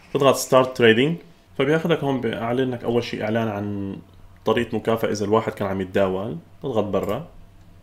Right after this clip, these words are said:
هلأ في عنا كذا طريقة للتداول على هيدا الاكستشينج، تمام؟ هون بشرح لك شو هو هيدا الاكستشينج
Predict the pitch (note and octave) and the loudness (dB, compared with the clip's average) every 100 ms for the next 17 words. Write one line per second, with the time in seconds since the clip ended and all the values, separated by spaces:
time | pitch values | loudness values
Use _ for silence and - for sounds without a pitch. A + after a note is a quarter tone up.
0 | - - - - - - - - - - | -20 -20 -20 -20 -20 -20 -20 -20 -20 -20
1 | - - - F3 C#3 C3+ - - - - | -20 -20 -2 2 2 0 -4 -18 -20 -20
2 | - - - - - - - - D#3+ E3 | -20 -20 -20 -20 -20 -20 -20 -2 2 4
3 | E3 E3 F#3 F3 D3 D#3+ B2+ C3 A#2 G#2+ | 4 2 2 2 2 2 2 0 0 2
4 | G2+ G2 F#2 F2+ F2+ F2 F2+ F#2+ - - | 2 2 -2 -6 -8 -8 -10 -10 -12 -14
5 | - - - - - - - - - - | -14 -14 -14 -14 -12 -12 -14 -14 -16 -6
6 | G#2+ C3 D3 B2+ C#3+ - A#2 - B2 A2+ | 0 2 2 -2 -4 -4 -6 -2 0 2
7 | G2 F#2+ F2 - G2+ C#3 C#3+ C#3+ C#3 | 0 -2 -4 -8 -8 -2 0 -2 -4